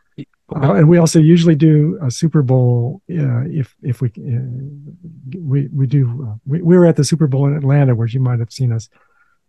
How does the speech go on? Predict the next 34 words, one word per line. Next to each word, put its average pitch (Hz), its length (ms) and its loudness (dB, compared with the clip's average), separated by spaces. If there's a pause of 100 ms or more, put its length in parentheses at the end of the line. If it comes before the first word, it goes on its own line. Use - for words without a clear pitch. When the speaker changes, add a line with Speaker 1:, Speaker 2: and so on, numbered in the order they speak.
(120)
Speaker 1:
Oh, 196 160 2
Speaker 2:
Uh, 214 40 2
Speaker 1:
sure. 180 180 2
Speaker 2:
and 160 80 6
we 170 60 4
do, 185 260 2 (120)
we 160 100 0
do 165 160 6
the 147 140 4
Super 131 260 -4
Bowl, 123 460 -2
uh, 117 260 -4
every 123 240 0
year. 117 240 0
And, 110 220 -4 (580)
uh, 127 80 0
those 170 240 4
are 160 180 4 (180)
pretty 170 240 4
good 147 200 4
'cause 135 160 0
it's 135 140 -4
a 135 60 0
big 139 480 2
crowd 120 520 0
and 117 640 -2
they're, 120 380 0 (200)
uh, 117 300 -4
they're 117 140 -4
rowdy 123 580 2
and, 107 400 -4 (160)
uh, 131 220 -4
engaged. 131 760 2
And 107 200 -4